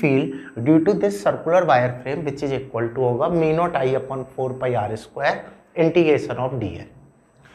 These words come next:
और अगर बच्चों मैं डीएल का इंटीग्रेशन करता हूँ ये इस कंप्लीट सर्किल की लेंथ के इक्वल होगा, तो आप बोल सकते हो बेटा मैग्नेटिक फील्ड that is equal to होगा mu naught I upon four pi R square। डीएल को हम क्या लिख सकते हैं अपना,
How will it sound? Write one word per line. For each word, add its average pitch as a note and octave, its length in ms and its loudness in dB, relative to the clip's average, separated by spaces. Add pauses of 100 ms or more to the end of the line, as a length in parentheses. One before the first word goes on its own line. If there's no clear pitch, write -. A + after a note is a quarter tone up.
(220)
और D#3+ 100 8
अगर E3+ 200 10
बच्चों E3+ 280 2
मैं F3+ 180 -2
डीएल E3+ 340 6
का F3 80 2
इंटीग्रेशन E3 600 -2
करता D#3+ 280 -6
हूँ D#3+ 220 -4
ये D#3+ 160 2 (220)
इस E3 120 -4 (100)
कंप्लीट D3+ 440 -2
सर्किल D3 440 -8
की D#3+ 80 -4
लेंथ B2 280 -2 (100)
के E3 80 -6
इक्वल D#3 280 -8
होगा, D3+ 240 0 (540)
तो C3+ 60 6
आप C3+ 200 8
बोल E3+ 180 2
सकते E3+ 300 -4
हो C#3+ 60 -2
बेटा C3 240 -4
मैग्नेटिक D3 760 -2
फील्ड A2+ 340 -4 (340)
that C#3 240 2
is E3+ 120 2
equal D#3+ 380 0
to C3 100 -6
होगा B2+ 340 0
mu C3+ 320 0
naught E3 280 -2
I G#2 140 -2 (580)
upon C#3+ 440 0
four D3 260 2 (100)
pi D3+ 140 2 (260)
R B2+ 220 2
square। A2+ 380 -8 (420)
डीएल D3 400 4
को D#3+ 100 0
हम D3+ 100 -4
क्या C#3+ 140 -6
लिख C3+ 180 -8
सकते C#3 320 -14
हैं C#3+ 80 -10
अपना, D3 280 -12